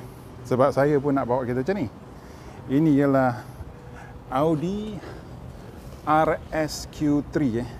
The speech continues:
R S Q three, datang dengan warna Kalami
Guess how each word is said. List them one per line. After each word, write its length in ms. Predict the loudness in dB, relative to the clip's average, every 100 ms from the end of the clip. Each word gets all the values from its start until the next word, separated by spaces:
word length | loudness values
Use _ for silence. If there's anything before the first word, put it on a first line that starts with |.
| -6
R 160 | 0 2
S 160 | 0
Q 240 | 0 -2 0
three, 240 | -2 -2 -6 -12 -16 -12 2
datang 400 | 2 6 6 6
dengan 240 | 6 6 6
warna 560 | 6 6 4 4 2 -2 -8 -14 -14 -14 -14 -14 -14 -10
Kalami 720 | 0 2 4 4 4 4 2